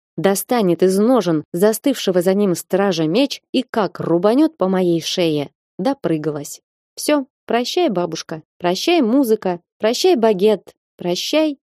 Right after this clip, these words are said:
Нет, с Драгином прощаться не буду. Обойдётся гад. Всё из-за него. «Приветствую тебя, Сиена Светлана». Голос короля прозвучал неожиданно приятно,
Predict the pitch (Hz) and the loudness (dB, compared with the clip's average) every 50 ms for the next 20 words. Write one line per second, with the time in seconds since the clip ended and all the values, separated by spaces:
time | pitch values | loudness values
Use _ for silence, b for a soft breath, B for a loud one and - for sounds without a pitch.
0 | _ _ _ _ _ _ _ - - 196 180 151 - - _ _ _ _ - - | _ _ _ _ _ _ _ -4 -2 0 0 0 -2 -6 _ _ _ _ -10 -8
1 | 196 202 285 330 330 262 240 233 220 208 196 190 185 185 - 208 180 - - 180 | -2 0 2 2 2 2 2 2 2 2 0 -2 -2 -2 -2 -4 -4 -4 -2 -2
2 | 180 175 165 156 151 143 139 131 - _ _ _ _ - 277 285 240 247 240 226 | 0 -2 -2 -4 -6 -8 -8 -10 -12 _ _ _ _ -2 -2 0 2 2 2 2
3 | 180 185 156 - - - 156 156 147 135 - - _ _ _ _ - - - - | 2 0 -2 -2 -2 -4 -4 -4 -4 -6 -8 -14 _ _ _ _ -12 -10 -6 0
4 | - - 202 180 175 170 151 190 202 220 254 294 277 233 190 151 135 - _ _ | 2 2 4 4 2 0 2 2 2 4 4 2 4 2 2 0 -2 -6 _ _
5 | _ _ _ _ _ - - 190 185 180 180 254 311 - - - 339 359 339 269 | _ _ _ _ _ -4 0 2 2 4 2 2 0 0 -4 0 2 4 4 2
6 | - 254 220 214 202 180 175 - - 190 175 185 175 170 170 170 - 202 196 - | 2 0 2 2 2 2 0 0 0 0 2 2 2 2 0 -2 0 -2 -2 0
7 | - 180 160 151 143 143 131 - _ _ _ _ _ - - 160 170 151 156 151 | 0 0 0 0 -2 -4 -6 -8 _ _ _ _ _ -10 -4 -2 -2 0 -2 -4
8 | - - 165 156 156 156 170 202 220 - 165 156 151 160 156 151 - 180 175 180 | -4 -4 -4 -4 -2 0 0 -2 -2 -2 -4 -6 -4 -4 -4 -2 0 0 0 2
9 | 180 175 165 165 165 185 185 185 196 202 202 - 277 311 302 254 170 147 - 147 | 2 0 0 0 0 -2 -2 -2 -2 -2 -4 -4 -4 -2 0 0 -2 -2 -4 -6
10 | 139 139 - | -6 -8 -8